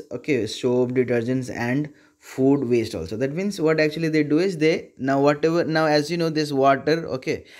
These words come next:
had so many impurities which is, okay, and the smell of the, that impurities and dirty things is still dissolved in that water. So in aeration, what they do is they keep the, um, water in an open space so that the all smell from it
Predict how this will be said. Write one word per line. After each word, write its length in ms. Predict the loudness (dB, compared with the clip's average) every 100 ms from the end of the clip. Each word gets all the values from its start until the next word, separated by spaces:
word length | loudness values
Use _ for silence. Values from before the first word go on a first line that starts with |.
| -18
had 340 | -4 2 2 2
so 180 | -2 0
many 280 | 0 2
impurities 640 | 0 2 2 2 0 -2 -2
which 180 | -2 -2
is, 180 | -4 -6 -8
okay, 200 | -4 -2
and 240 | 0 2
the 220 | 2 2
smell 560 | -4 -14 -6 -2 0 2
of 220 | 0 0
the, 280 | -2 -2 -6
that 260 | -2 -2 -2
impurities 600 | -4 -2 0 0 -2 -2
and 180 | -2 0
dirty 320 | 0 0 -2
things 380 | -2 -2 -2 -2
is 260 | -2 -4
still 260 | -4 -2 0
dissolved 380 | 2 2 2 0
in 80 | 0
that 120 | -2
water. 480 | -2 -4 -2 -4 -6 -16 -20 -20
So 200 | 0 4
in 220 | 4 2
aeration, 480 | 4 4 4 0 -6
what 180 | -6 -4
they 100 | -4
do 220 | 0 0
is 160 | 0 -4
they 120 | -6
keep 420 | -6 -6 -6 -2
the, 280 | 2 0 0 -12 -20 -10
um, 1040 | -4 -2 0 0 0 0 -4 -6 -8 -10 -12
water 600 | -2 2 4 2 -2 -4 -4
in 160 | -2
an 80 | 0
open 320 | 0 -2 -2 -2
space 340 | -2 -2 -2
so 120 | 0
that 300 | 2 0 0
the 260 | 0 0 -4 -20 _ 2
all 140 | 2 2
smell 460 | -4 -2 0 0 -2
from 240 | -2 0 0
it 100 | -4